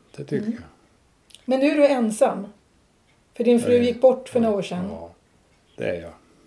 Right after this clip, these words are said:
Speaker 2: Det måste vara lite tungt att vara helt ensam när man har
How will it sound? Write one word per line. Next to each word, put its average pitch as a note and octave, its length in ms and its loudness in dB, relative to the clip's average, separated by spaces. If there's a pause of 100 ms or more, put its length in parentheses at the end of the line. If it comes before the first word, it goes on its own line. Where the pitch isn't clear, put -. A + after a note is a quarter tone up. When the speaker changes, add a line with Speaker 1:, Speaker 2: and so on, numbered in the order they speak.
(120)
Speaker 2:
Det B3+ 200 0
måste C#4 220 0
vara C4 100 4
lite A#3+ 180 -2
tungt A#3+ 380 0
att A3 60 2
vara A3+ 120 2
helt G3+ 400 -6
ensam G#3+ 460 -2
när G#3 100 -4
man G3 200 -6
har G3 200 -8